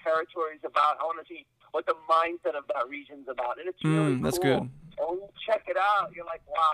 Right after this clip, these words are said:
Speaker 1: this is really cool the way they think." You know, we're just an hour flight or two hours flight, but this is how it's set up.
Speaker 2: Mm-hmm.
Speaker 1: And it's really cool and it's neat. And I'm a huge supporter of comic book stores, toy stores.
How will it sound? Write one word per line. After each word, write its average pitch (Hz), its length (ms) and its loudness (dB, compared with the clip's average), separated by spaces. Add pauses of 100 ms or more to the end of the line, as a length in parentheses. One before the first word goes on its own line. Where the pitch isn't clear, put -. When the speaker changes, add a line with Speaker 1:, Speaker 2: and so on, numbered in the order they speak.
(100)
Speaker 1:
this 175 80 -16 (160)
is - 160 -20
really 147 480 -12 (240)
cool 139 420 -4
the 127 100 -8
way 131 360 0 (260)
they 135 180 -6 (120)
think." 139 260 -4 (380)
You 151 120 -4
know, 147 220 6
we're 139 160 0
just - 240 -2 (100)
an 139 220 0
hour 143 560 6 (160)
flight 139 400 0
or 127 100 -6 (100)
two 170 120 0
hours 143 240 4 (140)
flight, 143 280 2 (300)
but - 140 -14
this 175 100 -6
is - 160 -20
how 139 240 2
it's 131 160 -14 (100)
set 135 140 2
up. 143 240 2
Speaker 2:
Mm-hmm. 147 320 0
Speaker 1:
And 123 60 0
it's 180 200 -4
really 214 300 -8
cool 220 220 -2
and 190 80 -2
it's 185 80 -10 (120)
neat. 208 240 -8 (140)
And 175 240 2 (160)
I'm 185 220 4
a 180 100 2
huge 190 300 -18
supporter 180 560 -2 (260)
of - 160 -2
comic 143 340 0
book - 140 -10 (160)
stores, 165 440 0 (360)
toy 196 320 0 (140)
stores. 175 340 -4